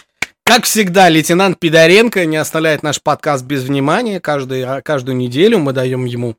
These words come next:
определенную тему, чтобы он подготовился, написал нам стихи, и мы их с удовольствием озвучиваем. Поэтому, ребята, покупайте новый сборник лейтенанта Пидоренко под названием «Ебал я всех вас в нос» во всех книжных магазинах Москвы.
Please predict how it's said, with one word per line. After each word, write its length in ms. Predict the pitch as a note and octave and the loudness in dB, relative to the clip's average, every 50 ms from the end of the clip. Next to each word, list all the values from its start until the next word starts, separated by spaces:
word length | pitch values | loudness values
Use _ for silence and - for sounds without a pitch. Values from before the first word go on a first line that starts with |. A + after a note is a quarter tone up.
| _ _ _ - | _ _ _ -18
определенную 800 | D3+ - C#3+ C#3 C3+ C3 C3+ C3 C3 B2 B2 A#2+ A#2 A2+ A2+ | -14 -8 -8 -6 -6 -4 -2 -2 -2 -2 -2 -2 -4 -4 -6
тему, 380 | A2 - C3+ C#3 F3 A3+ A#3 G3+ | -6 -6 -4 -2 -2 -2 -2 -4
чтобы 300 | - - C3+ B2+ A#2+ B2 | -6 -6 -6 -6 -4 -4
он 160 | B2+ B2 A2+ | -4 -4 -4
подготовился, 720 | - C3+ B2 A#2+ C3 B2 - D3+ E3 F3+ A#3+ G#3+ F#3 - C#3+ | -6 -8 -6 -4 -4 -4 -2 -4 -4 -2 -2 -4 -6 -8 -10
написал 440 | B2+ B2+ A#2+ - A#2+ - C#3+ C3 B2 | -12 -12 -12 -14 -12 -10 -8 -8 -8
нам 160 | A#2+ A2+ - | -8 -10 -14
стихи, 480 | - - - A#2 _ - E3+ A#3+ C4 _ _ _ _ _ - | -16 -16 -18 -16 _ -8 -8 -8 -8 _ _ _ _ _ -10
и 60 | C3+ | -6
мы 140 | B2+ C#3 G#3+ | -2 -2 -2
их 100 | C#4+ A#3 | -2 -4
с 80 | - - | -6 -6
удовольствием 460 | C#3+ C#3+ C#3+ E3+ E3+ - - C3+ B2 | -4 -2 -2 -2 -4 -6 -8 -8 -8
озвучиваем. 540 | A#2 A2 A2+ C#3 A3+ C4 - - F#3+ E3+ C#3+ | -8 -8 -10 -8 -8 -8 -6 -6 -6 -6 -6
Поэтому, 320 | - C#3 B2 - C3 B2+ | -6 -6 -6 -6 -6 -6
ребята, 480 | B2 B2+ A#2 B2 C#3+ F#3 G3+ B3 A#3 A3 _ _ _ _ _ _ | -6 -6 -4 -4 -4 -4 -4 -6 -8 -8 _ _ _ _ _ _
покупайте 500 | - - C#3+ E3 E3+ E3+ F3 D3+ A#2 A2 | -12 -8 -6 -4 -2 0 0 0 0 -2
новый 280 | C3 C3 C3 B2 B2 A#2 | -4 -4 -4 -4 -4 -6
сборник 440 | A2+ A#2+ C3 C3+ B2+ B2+ B2 A2 - | -6 -6 -4 -4 -2 -2 -4 -4 -4
лейтенанта 500 | B2+ B2+ - - C3 B2+ A#2+ A2+ A2+ A#2 | -6 -6 -4 -4 -6 -4 -4 -6 -8 -8
Пидоренко 720 | - B2+ B2 A#2+ B2+ B2 B2+ B2+ B2 A#2 - B2 A2+ A2+ | -8 -6 -4 -2 -2 -2 0 -2 -4 -4 -6 -6 -8 -8
под 200 | - - B2 A#2+ | -6 -8 -6 -6
названием 500 | C3 B2+ A2+ C3+ C3+ C3 B2+ B2+ B2+ B2 | -6 -6 -4 -4 -4 -4 -4 -4 -6 -6
«Ебал 480 | A#2 A#2+ C#3+ C#3 C3 C#3+ C3+ B2+ B2 | -6 -4 -4 -2 0 0 0 0 -2
я 100 | A#2+ A#2 | -4 -8
всех 300 | A2 - - C3 A#2+ - | -10 -10 -10 -10 -10 -10
вас 180 | - A#2 A2+ - | -10 -10 -8 -4
в 40 | C3+ | 0
нос» 300 | D3 G#3 D#4 F4 - - _ _ _ _ _ _ | 0 0 0 -2 -4 -10 _ _ _ _ _ _
во 120 | - D3+ D3 | -4 -4 -2
всех 260 | - - E4+ F4+ - | -2 -4 -6 -6 -6
книжных 420 | - A3 G3+ A#3+ D4 D#4 E4+ - | -4 -4 -2 -2 -2 -2 -4 -4
магазинах 560 | B3+ G3+ C#3+ C3+ C3 A#2 A#2+ D#3 A3 B3 _ | -4 -6 -2 -2 -2 -4 -4 -8 -12 -12 _
Москвы. 400 | - B3+ B3+ - - - D4+ D4 | -12 -12 -12 -12 -14 -16 -16 -16